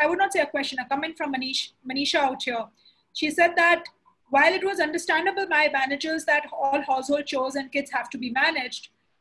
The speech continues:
but she's not sure that when it's B A U, and I'm assuming that it's a business unit,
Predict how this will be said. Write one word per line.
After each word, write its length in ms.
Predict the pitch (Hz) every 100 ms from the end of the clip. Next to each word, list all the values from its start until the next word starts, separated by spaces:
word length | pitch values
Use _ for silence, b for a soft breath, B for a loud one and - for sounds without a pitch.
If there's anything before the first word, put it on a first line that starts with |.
| _ -
but 180 | 302
she's 160 | 320 349
not 160 | 370 403
sure 340 | - 320 320
that 180 | 320 311
when 140 | 302 320
it's 160 | -
B 280 | 202 285 339
A 40 |
U, 360 | 320 294 302 214 _ _ 240
and 120 | 254
I'm 180 | 262 285
assuming 520 | 254 226 311 339 349
that 220 | 330 302 294 -
it's 160 | 269 285
a 80 |
business 320 | 233 277 294 294
unit, 340 | 277 277